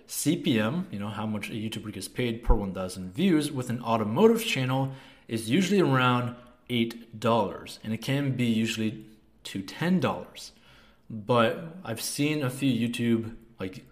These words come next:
automotive YouTubers actually reveal how much of a C P M they get, and eight dollars is pretty much the common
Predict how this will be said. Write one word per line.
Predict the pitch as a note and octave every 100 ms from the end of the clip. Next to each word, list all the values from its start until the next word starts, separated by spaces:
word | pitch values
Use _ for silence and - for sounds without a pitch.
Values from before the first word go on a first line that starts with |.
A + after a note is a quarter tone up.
| _ _ _ _ _ -
automotive | A#2 A#2 A#2 A2 - - G#2+
YouTubers | B2 - A2+ A#2+ A2+
actually | A#2 - A#2 G#2+
reveal | G#2 G2 G2 - B2+ E3+ C#3
how | - A#2 A#2
much | A2 G#2+ - - - -
of | - G#2
a |
C | - A#2
P | A2+ A2+
M | G#2 G2
they | F#2
get, | F2+ B2 C#3 -
and | A2 G#2+ G2+ - - _
eight | C3+ C#3+
dollars | C#3 C3 C3 B2
is | B2+ -
pretty | - C3 A2+
much | G#2+ G2+ - - _ _ _
the | G2+ G2 F#2+ F2 - _ _ _ _ _ - _ _
common | - - A2+ A#2 G#2+ G2 F#2+